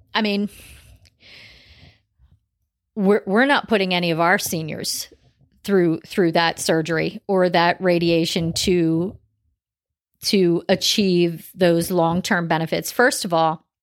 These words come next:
first of all, currently right now, we don't even have any seniors here. We have all geriatric German Shepherds. They're all ten and older.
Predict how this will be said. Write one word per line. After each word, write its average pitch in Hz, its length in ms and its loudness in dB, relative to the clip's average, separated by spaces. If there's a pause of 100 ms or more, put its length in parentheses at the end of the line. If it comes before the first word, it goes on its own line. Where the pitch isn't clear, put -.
(1160)
first 302 240 0
of - 60 -2
all, 185 120 4
currently 240 440 0
right 185 200 0
now, 190 140 0
we 202 120 0
don't 214 180 0
even 165 160 -4
have 175 640 -2
any 180 240 -2
seniors 208 760 -2
here. 233 400 0
We 202 180 2
have 185 180 0
all 180 260 0
geriatric 170 720 0
German 156 300 -4
Shepherds. 160 380 -4
They're - 180 -4
all 175 180 2
ten 180 440 0
and 175 280 -4
older. 175 500 0